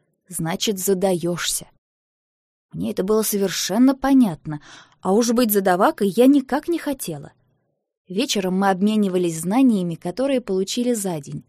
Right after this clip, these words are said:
Мама от взрослых — я от моих новых приятелей-киргизов, с которыми мы играли в вальчики, ездили верхом, лошадь была в каждой юрте,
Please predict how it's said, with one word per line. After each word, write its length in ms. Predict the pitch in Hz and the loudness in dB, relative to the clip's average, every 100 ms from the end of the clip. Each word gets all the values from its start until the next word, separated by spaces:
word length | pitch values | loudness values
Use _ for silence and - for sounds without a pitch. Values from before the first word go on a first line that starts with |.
| _ _ _ _ | _ _ _ _
Мама 320 | 240 277 202 | 4 4 4
от 100 | 160 | 0
взрослых — 680 | 160 170 226 349 - 269 - _ _ _ | -8 -4 -2 -2 -2 -8 -10 _ _ _
я 280 | 185 247 320 | -2 0 0
от 180 | - | -2
моих 300 | 220 214 240 | 0 0 0
новых 340 | 220 247 269 - | 2 2 0 -2
приятелей-киргизов, 1300 | 202 202 247 254 247 247 277 262 185 170 151 147 _ _ _ - | -2 0 -2 -2 -2 -2 -4 -4 -4 -4 -6 -10 _ _ _ -18
с 80 | - | -8
которыми 460 | 190 202 190 190 | -4 -2 0 2
мы 200 | 196 190 | 0 0
играли 440 | 185 190 185 175 - _ _ | -2 0 2 0 -4 _ _
в 80 | 185 | -4
вальчики, 680 | 214 339 339 - - 170 - _ _ _ | 2 4 4 -4 -10 -16 -16 _ _ _
ездили 420 | 190 208 175 180 | 0 0 2 0
верхом, 640 | 175 180 175 - 240 277 - _ _ | 2 0 -2 0 2 2 -2 _ _
лошадь 360 | - 190 185 185 | -4 -4 -4 -4
была 180 | 202 202 | -2 -2
в 80 | - | -2
каждой 340 | 208 202 240 | -4 -2 -2
юрте, 440 | 214 170 - 156 | -2 -4 -6 -12